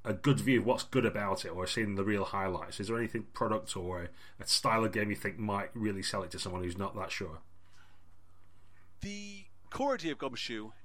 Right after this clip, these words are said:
Speaker 2: is that the players always get the information, and, uh, and the G M always has a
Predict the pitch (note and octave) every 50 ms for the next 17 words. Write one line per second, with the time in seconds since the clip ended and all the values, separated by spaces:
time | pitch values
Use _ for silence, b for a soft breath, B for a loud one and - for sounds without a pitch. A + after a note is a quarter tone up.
0 | - - - - C#3 C3+ A#2+ - - - B2+ A#2+ A2+ A2+ A2 A2 - - - -
1 | - - - - - - - - - - - - - - - - - - - -
2 | - - G3 G#3+ G3+ F#3+ F3+ E3+ - - - - D3 C#3+ C#3 C3+ C3 B2+ - -
3 | C3+ A#2+ - - - - - - - - - - - - - - - - - -
4 | - C3+ C#3 B2+ - - B2+ A2 G2+ - - G#2+ A2+ B2+ - - - - - -
5 | - - - - - - - - - b b b b b b - - - - C3+
6 | C3 B2+ B2 - - C3+ - - - - - C3 C3 B2 A#2 A#2 A#2 G#2+ - -
7 | C3 B2+ A#2 A2 G2+ B2+ E3 D#3+ D3+ C#3+ C#3+ - - C#3+ C#3 C3+ C3 B2+ C3+ B2+
8 | A#2+ A#2+ A2 - - B2+ B2 A#2